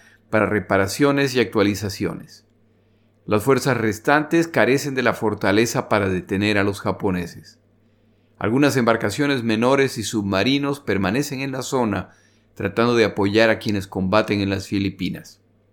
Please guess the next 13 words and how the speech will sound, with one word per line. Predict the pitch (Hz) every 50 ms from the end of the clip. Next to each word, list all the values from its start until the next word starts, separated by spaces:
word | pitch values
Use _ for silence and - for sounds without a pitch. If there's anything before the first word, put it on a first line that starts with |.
| _ _ _ _ _ _ -
Estas | 120 120 - 139 -
fuerzas | - 147 143 135 135 131 113
juegan | - - 143 135 135 123
un | 113 110 107
cierto | 101 - - 143 139 147 143 135 98
papel, | - 101 90 - - 151 165 170 165
pero | - 139 117 110
no | 107 117 123 135
logran | 135 131 131 131 131 131 123
evitar | 117 101 98 101 95 - 113 113 117
el | 113 107
resultado | 107 104 95 98 98 90 - 110 101 98 98 95
final, | - - 107 95 90 - - -